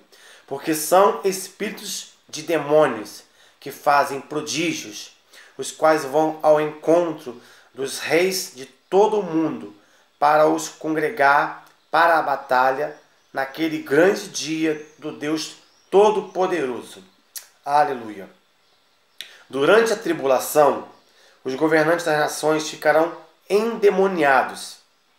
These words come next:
enganados por Satanás através de seus milagres. Urdirão, é, um plano louco que lançará o mundo inteiro em um grande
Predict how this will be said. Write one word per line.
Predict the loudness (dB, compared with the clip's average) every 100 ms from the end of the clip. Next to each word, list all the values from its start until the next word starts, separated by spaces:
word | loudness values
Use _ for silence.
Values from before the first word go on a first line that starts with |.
| _ _ _ _ _ _ _ -14
enganados | -4 0 2 2 2 -4 -14 _ _ _ -10
por | -8
Satanás | -6 -4 -2 2 2 2 -2 -14 -20 -20 -8
através | -4 0 0 2 0 0
de | -8
seus | -6 -4 -4 -6
milagres. | 0 2 2 -2 -12 -16 -20 _ _ _ _
Urdirão, | -18 -16 -12 -4 0 4 4 2 -6 -18 _ _ _ _ _ _ _ _ -18
é, | -16 -16 _ _
um | -12 -8
plano | 0 4 4 2 -4 -12 _ _ _ _ _ _ _ _
louco | 0 4 4 4 -4 -16 -20 _
que | -4
lançará | -2 -2 0 4 4 4 0
o | -6
mundo | -2 0 0 0 -2 -6 -8
inteiro | -12 -8 -2 0 2 0 -2 -8 -20 _ _ _ _ _ _ -8
em | -4
um | 0
grande | 2 2 2 -4